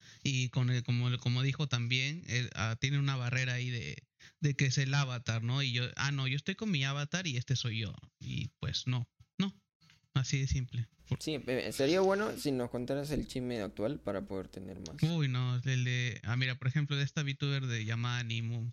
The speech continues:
Speaker 1: hizo varias cosas. Hizo, por ejemplo, salió,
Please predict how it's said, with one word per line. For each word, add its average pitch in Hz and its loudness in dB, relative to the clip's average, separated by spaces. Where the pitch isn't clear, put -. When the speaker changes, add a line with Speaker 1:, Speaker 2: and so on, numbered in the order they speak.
Speaker 1:
hizo 120 2
varias 123 0
cosas. - -4
Hizo, 127 2
por 120 -4
ejemplo, 131 2
salió, 127 0